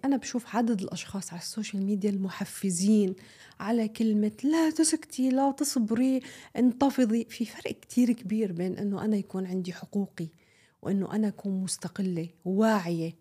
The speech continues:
ويكون عندي درجة من الاحترام، وفي فرق بين أني أنا ممكن أني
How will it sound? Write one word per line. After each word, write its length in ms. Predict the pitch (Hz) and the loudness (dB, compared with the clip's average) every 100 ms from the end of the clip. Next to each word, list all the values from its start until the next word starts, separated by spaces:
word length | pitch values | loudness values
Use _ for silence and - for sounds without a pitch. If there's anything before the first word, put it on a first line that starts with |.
| - | -10
ويكون 720 | 185 196 185 185 175 226 208 | -4 -2 0 -2 -2 0 0
عندي 280 | 196 233 202 | 2 2 2
درجة 380 | 175 233 233 202 | 2 4 4 2
من 160 | 196 | 2
الاحترام، 680 | 196 - - - 180 170 185 - _ _ _ _ _ | 0 -2 -8 -6 -4 -2 -4 -8 _ _ _ _ _
وفي 220 | 202 233 | -4 -2
فرق 280 | 233 311 - - | 0 0 0 0
بين 180 | 208 214 | 0 2
أني 340 | 220 220 214 | 2 0 2
أنا 160 | 254 240 | 0 2
ممكن 380 | 247 240 233 | 2 2 0
أني 540 | 214 208 208 214 214 | 0 2 4 4 2